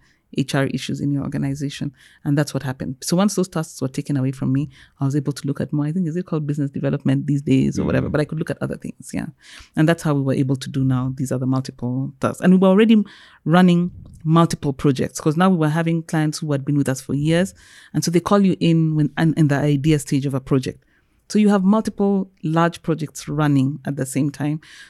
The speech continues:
Speaker 1: The only difference with this one is we're saying, Don't bring us up into your meetings when you've already decided what product you want us to design for you. Bring us in early because we
Speaker 2: Mm.
Speaker 1: now have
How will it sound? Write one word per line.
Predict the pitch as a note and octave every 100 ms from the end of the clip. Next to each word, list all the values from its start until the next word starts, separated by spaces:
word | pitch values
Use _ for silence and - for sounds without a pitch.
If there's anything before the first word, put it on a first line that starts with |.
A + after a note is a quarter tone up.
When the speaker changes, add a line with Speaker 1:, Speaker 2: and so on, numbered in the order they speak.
| _ -
Speaker 1:
The | E3+
only | A3
difference | E3 F3+ G3 F3+ -
with | D3 D3
this | F#3+ -
one | D#3+ -
is | C#3+
we're | C#3+
saying, | C3+ E3+ D#3
Don't | G#3 G3
bring | F#3+ E3+
us | D#3+ -
up | E3 - _ -
into | G3 F#3+ E3+
your | D3+ C#3+ D3 _ _ _ _ _ -
meetings | G#3+ A3+ F3 F#3 - - -
when | E3 E3
you've | D3+
already | D#3 E3+ D#3
decided | D3 E3 D#3+ D3 D3+ _
what | E3 D#3 - _
product | D3 C#3 - -
you | D3
want | D3+ C#3+
us | C3
to | -
design | C#3 C#3 C3+ C3+
for | C3+
you. | A#2+ - - - _
Bring | F3 A3
us | F3
in | - F3+ D#3+ - _ -
early | F#3+ F#3+ D3+ C3 C3 - G#2 F#2
because | F2+ G2 F#3
we | F#3
Speaker 2:
Mm. |
Speaker 1:
now | G3+ G#3+
have | F#3+ F#3+ F3 E3+